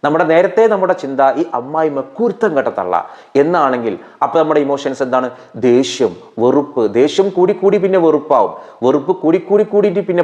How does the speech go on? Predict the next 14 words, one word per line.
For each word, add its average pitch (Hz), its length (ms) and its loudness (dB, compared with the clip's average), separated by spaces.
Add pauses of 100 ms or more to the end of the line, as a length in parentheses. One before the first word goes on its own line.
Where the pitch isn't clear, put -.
(140)
പകയായിട്ട് 139 440 2
മാറും, 98 300 -4 (320)
പിന്നെ 143 160 0
അതൊരു 165 140 0
വല്ലാത്ത 156 420 2
മാനസികാവസ്ഥയിൽ 131 580 0
പോകും. 101 140 -2 (300)
അപ്പൊ 185 120 0
നമ്മുടെ 220 220 4
ചിന്ത 220 420 -2
ശരിയാക്കുമ്പോൾ, 143 600 -2
നമ്മുടെ 180 260 -2
തോട്ട്സ് 226 340 0
ശരിയാക്കുമ്പോൾ 117 680 -4